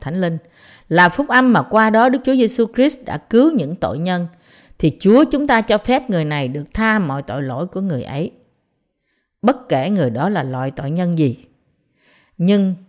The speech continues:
vẫn có những người chưa nhận được sự tha tội qua đức tin. Những người này là những người tự kiên quyết, thậm chí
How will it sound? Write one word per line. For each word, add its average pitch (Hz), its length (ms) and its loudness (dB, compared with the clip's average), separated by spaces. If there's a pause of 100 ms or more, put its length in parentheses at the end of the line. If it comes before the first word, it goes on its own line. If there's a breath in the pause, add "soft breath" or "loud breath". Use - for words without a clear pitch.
(120)
vẫn 143 240 -6
có 220 220 -2
những 196 220 -2
người 139 340 -2
chưa 214 160 4
nhận 147 300 2
được 131 140 -6
sự 107 200 -8
tha 190 300 -6
tội 110 220 -6
qua 170 260 -4
đức 185 200 -8
tin. 170 200 -2 (600 soft breath)
Những 226 200 2
người 247 120 6
này 202 220 4
là 185 100 4
những 220 220 0
người 196 160 6
tự 147 340 2 (140)
kiên 247 280 4
quyết, 302 380 2
thậm 156 260 -4
chí 262 400 2